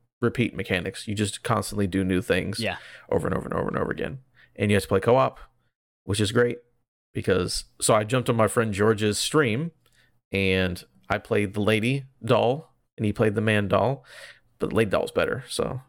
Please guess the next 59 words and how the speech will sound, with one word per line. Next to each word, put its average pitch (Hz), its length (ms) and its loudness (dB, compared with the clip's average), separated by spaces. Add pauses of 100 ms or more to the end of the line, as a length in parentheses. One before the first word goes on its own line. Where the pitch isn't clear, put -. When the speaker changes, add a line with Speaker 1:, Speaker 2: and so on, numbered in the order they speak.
Speaker 1:
you 104 100 -6
know, 113 180 -6
who's 117 160 2
Speaker 2:
Well, 226 140 6
Speaker 1:
really - 120 4
Speaker 2:
it - 40 -2
Speaker 1:
the - 60 0
winner - 120 2
Speaker 2:
depends 131 220 2
Speaker 1:
here, 123 60 2
Speaker 2:
on 117 60 0
Speaker 1:
you 117 40 -6
know? - 20 -8
Speaker 2:
parts 123 360 0
of 101 160 -10 (160)
the 110 180 -2
game. 95 460 -4 (380)
Parts 233 260 4
of 180 100 0
it, 143 120 2
the 143 60 2
man 147 260 4
doll 123 200 4
gets 113 220 -4
the 131 100 0
much 127 480 0
better 110 260 -2
power 101 520 -2
or 92 400 -8 (180)
useful 104 420 -4
tool 95 360 -4
or 95 40 -4
Speaker 1:
Mm-hmm. 95 80 -2
Speaker 2:
whatever 98 300 -2
it 90 80 -10
is. - 320 -14 (920)
Speaker 1:
But 135 100 4
he's 143 80 4
made 147 140 4
out 131 80 4
of 113 60 -4
clay, 107 320 2
and 98 100 2
I'm 98 60 -2
made 101 120 0
out 101 60 4
of 95 80 2
wood. 85 400 0 (300)
Speaker 2:
That's 101 160 -6
Speaker 1:
So, - 140 0
Speaker 2:
true. 107 60 2
Speaker 1:
you 107 60 2
know. 98 140 2
Speaker 2:
You 113 60 2
are 110 60 0
better 104 200 -6
in 95 80 -8
that 92 120 -8
way. 92 120 -10